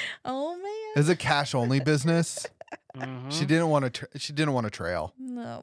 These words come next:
Speaker 1: my goodness.
Speaker 3: Yeah.
Speaker 1: But yeah, I did find that as a little bit of, like, a, I turned my head at it. Like, I mean, maybe he did still hit the limit, and it just was all coming out in, like, five dollar bills. But
Speaker 2: No, those were
Speaker 1: it looked like a
Speaker 2: twenties.
Speaker 1: lot. Yeah.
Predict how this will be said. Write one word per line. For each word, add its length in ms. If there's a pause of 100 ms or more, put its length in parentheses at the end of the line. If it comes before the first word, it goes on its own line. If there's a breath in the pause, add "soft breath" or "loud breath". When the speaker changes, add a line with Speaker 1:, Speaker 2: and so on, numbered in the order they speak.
Speaker 1:
my 120 (260)
goodness. 340
Speaker 3:
Yeah. 220 (440 soft breath)
Speaker 1:
But 120
yeah, 240
I 100
did 240
find 220
that 220
as 200
a 60
little 200
bit 140
of, 140
like, 220
a, 220 (800)
I 80
turned 300
my 100
head 200
at 120
it. 160
Like, 400
I 60
mean, 260
maybe 360
he 180
did 260
still 220
hit 200
the 100
limit, 440
and 160
it 160
just 220
was 140
all 180
coming 240
out 220
in, 60
like, 200
five 200
dollar 220
bills. 240
But 320
Speaker 2:
No, 180
those 200
were 60
Speaker 1:
it 20
looked 120
like 140
a 40
Speaker 2:
twenties. 160
Speaker 1:
lot. 180 (840)
Yeah. 180